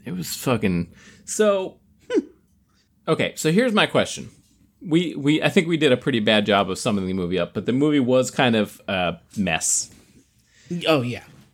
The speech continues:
Speaker 1: Now, here's my question. Is it good or bad that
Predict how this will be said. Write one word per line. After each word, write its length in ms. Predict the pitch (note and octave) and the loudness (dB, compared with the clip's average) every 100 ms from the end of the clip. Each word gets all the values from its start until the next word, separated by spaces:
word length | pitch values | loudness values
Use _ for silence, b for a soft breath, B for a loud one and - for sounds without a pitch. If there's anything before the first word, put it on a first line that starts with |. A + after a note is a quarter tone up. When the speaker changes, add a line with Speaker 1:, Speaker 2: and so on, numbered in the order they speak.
| _ - | _ 0
Speaker 1:
Now, 160 | C3 | 2
here's 320 | C#3+ G#3+ G#3 | 4 2 2
my 120 | F3 C#3+ | 0 0
question. 500 | C#3+ - - C3 A2 _ _ - | 2 0 -2 -12 -14 _ _ -4
Is 180 | C#3 F#3+ | -2 0
it 260 | A3 - _ _ | -2 -4 _ _
good 360 | E3+ A3+ B3+ - | 0 0 0 -2
or 100 | B2+ | -2
bad 580 | A2 B2 A2+ G2 F#2+ A2+ - _ - | 0 2 4 2 0 -6 -18 _ -4
that 480 | G#2+ G2 F#2 - | -2 0 -2 -4